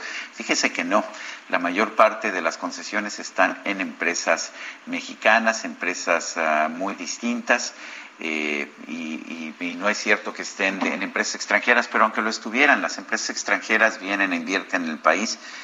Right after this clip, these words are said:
generan empleos, generan prosperidad, pagan, pagan buenos sueldos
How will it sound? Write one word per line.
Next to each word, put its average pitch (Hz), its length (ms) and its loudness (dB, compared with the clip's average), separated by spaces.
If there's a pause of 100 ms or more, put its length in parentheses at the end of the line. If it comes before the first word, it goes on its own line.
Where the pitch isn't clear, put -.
(100)
generan 92 440 2
empleos, 104 440 2
generan 90 400 2
prosperidad, 82 800 6
pagan, 90 440 0 (120)
pagan 87 420 4 (280)
buenos 90 360 -4
sueldos 101 500 0